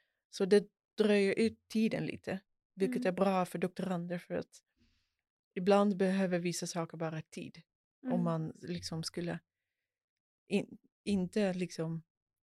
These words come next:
Speaker 1: timmar, men mer liksom, ja, men flera veckor. Eh, att, att forskningen blir fem år i-,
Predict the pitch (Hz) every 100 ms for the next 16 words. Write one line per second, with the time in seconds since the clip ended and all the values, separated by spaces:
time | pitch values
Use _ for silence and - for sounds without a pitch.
0 | _ _ - 208 202 151 175 185 175 175
1 | 170 170 - 170 - 180 180 185 180 175
2 | - - 175 170 180 - - 180 165 -
3 | _ _ _ _ _ _ - 180 175 175
4 | 180 - 170 - - _ _ _ _ _
5 | _ - 175 170 - - 185 - 185 165
6 | 170 165 165 190 - 185 175 160 170